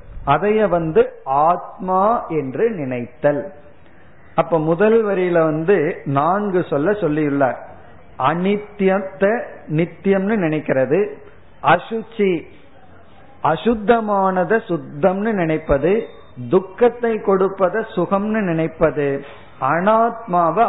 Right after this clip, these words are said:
ஆத்மான்னு நினைப்பது, அதெல்லாம் இரண்டாவது வரியில வருது. இப்படிப்பட்ட பொருள்களிடத்தில் நித்திய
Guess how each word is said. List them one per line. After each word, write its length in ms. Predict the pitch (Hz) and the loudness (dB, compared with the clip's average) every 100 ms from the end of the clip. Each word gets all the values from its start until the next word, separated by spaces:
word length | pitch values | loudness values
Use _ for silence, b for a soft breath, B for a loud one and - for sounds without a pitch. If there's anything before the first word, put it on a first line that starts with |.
| 147 | 4
ஆத்மான்னு 680 | 165 - - 175 165 165 214 | 2 0 -6 0 0 0 -2
நினைப்பது, 480 | 143 143 139 123 - - | 0 -2 0 -2 -2 -2
அதெல்லாம் 340 | 190 185 202 | 0 2 0
இரண்டாவது 440 | 170 185 180 165 151 | 0 0 2 2 2
வரியில 380 | 143 139 139 135 | 0 0 0 0
வருது. 320 | 127 123 117 B B B 147 | 0 0 -8 B B B -4
இப்படிப்பட்ட 1000 | 165 - 214 208 214 208 196 - - 240 | -4 2 2 4 0 0 -2 0 -2 -2
பொருள்களிடத்தில் 1160 | - 165 170 180 180 160 165 160 170 - 233 277 - - - - 139 | 2 4 4 4 2 4 4 4 0 2 2 2 -12 -20 -20 -12 -4
நித்திய 640 | 156 185 - - - 185 | 0 0 -2 -20 -2 2